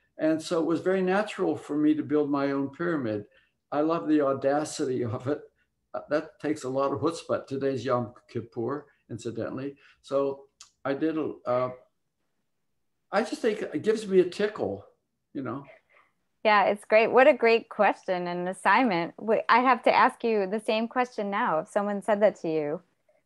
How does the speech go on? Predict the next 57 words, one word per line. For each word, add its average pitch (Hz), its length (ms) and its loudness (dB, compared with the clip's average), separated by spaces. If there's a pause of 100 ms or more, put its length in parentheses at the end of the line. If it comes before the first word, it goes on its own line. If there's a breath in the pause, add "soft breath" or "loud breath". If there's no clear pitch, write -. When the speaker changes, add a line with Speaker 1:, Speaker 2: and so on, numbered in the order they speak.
Speaker 2:
"Where 202 200 8
would 196 200 2
you 202 80 0
like 190 240 4
to 196 100 0
go 185 220 4
that 175 160 -2
you've 180 160 -6
never 175 340 -2
been?" 170 380 -2
Is 175 140 -10
there 180 140 4
some 175 220 -4
place 175 300 -2
you've 170 140 -8
still 170 200 -2
never 165 280 -2
been 160 260 -4
that 190 140 -8
you'd 180 120 -8
wanna 175 240 -6
go? 170 400 -4
Speaker 1:
Well, 185 80 -4
there 202 100 -2
are 202 40 -2
a 208 120 -6
couple 214 240 -2
of - 60 -12
bedrooms 175 500 2
I'd 123 140 -4
like 123 220 -2
to 131 100 -10
go 131 220 -4
to, - 220 -8
but 123 180 0
I - 40 2
haven't - 300 0
been 135 180 0
Speaker 2:
<laughs> 131 220 -4
Speaker 1:
invited. 139 480 0
But 127 220 -2 (240 soft breath)
no, 185 100 -2
I 226 100 2
don't 247 100 -2
wanna 208 200 2
go 170 140 4
anywhere. 160 420 4
I've, 165 240 2 (160)
I've 165 160 -4
done 165 220 0
enough 135 260 -2
traveling. 123 640 -2
I'm 143 160 -6
Speaker 2:
You - 60 -6
Speaker 1:
over 208 260 0
Speaker 2:
have. 185 300 0 (160)
Speaker 1:
traveled. - 180 -16